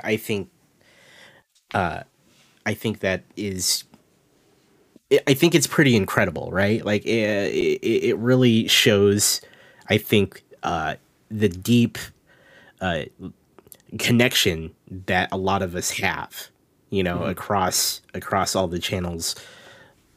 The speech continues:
Speaker 1: here on Twitch. Um,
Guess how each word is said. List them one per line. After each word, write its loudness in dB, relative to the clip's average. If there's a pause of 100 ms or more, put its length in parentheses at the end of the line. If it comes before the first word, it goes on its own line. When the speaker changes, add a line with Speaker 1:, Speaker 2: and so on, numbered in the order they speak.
(340)
Speaker 1:
here -2
on -4
Twitch. -4 (640)
Um, -8